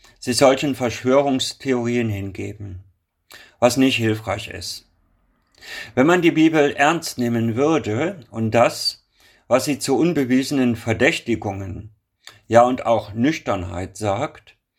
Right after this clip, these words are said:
dann wären die Foren im Internet weitestgehend leer. Und sollte es doch einmal echte Verschwörungen geben, dann ist das auch nicht schlimm.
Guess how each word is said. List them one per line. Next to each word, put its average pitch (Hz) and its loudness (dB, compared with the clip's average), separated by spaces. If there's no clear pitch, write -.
dann 113 2
wären 156 6
die 127 0
Foren 127 -2
im 107 -12
Internet 117 -2
weitestgehend 113 0
leer. 95 -12
Und 120 2
sollte 131 4
es 107 -8
doch 165 2
einmal 101 -4
echte 131 -2
Verschwörungen 104 -4
geben, 117 -2
dann 143 4
ist 170 2
das 156 -2
auch 208 0
nicht 101 -10
schlimm. 98 -12